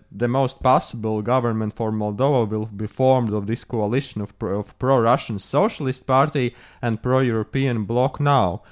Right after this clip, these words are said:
And, uh, the, so the thing is that, uh, so m-, it would be, like, a question, like,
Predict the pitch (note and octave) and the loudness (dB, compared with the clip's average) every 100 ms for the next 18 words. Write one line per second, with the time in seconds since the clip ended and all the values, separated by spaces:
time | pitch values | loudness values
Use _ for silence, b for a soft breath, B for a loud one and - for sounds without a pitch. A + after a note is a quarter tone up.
0 | b b b - A#2+ A#2+ A#2+ A2+ A#2 A2 | b b b 2 4 4 2 2 2 2
1 | A2 - C3+ A#2 A#2 D#3+ F3 D3+ C#3+ C#3 | 0 0 2 2 0 0 0 2 0 0
2 | A#2+ A2+ A2+ - G#2+ A2 G#2+ G#2+ - A2+ | 2 0 0 -4 -2 0 2 0 0 -2
3 | A2+ A2+ - _ _ - _ _ A2+ A#2+ | -2 -4 -10 _ _ -20 _ _ -6 -4
4 | A2+ A2+ A2+ G#2+ G#2+ G2+ - - - - | -2 0 2 2 0 0 -6 -20 -20 -20
5 | _ - A2+ A#2 - - G#2 G2+ G2 G2+ | _ -12 0 0 0 -4 -4 -4 -4 -2
6 | G#2+ | -2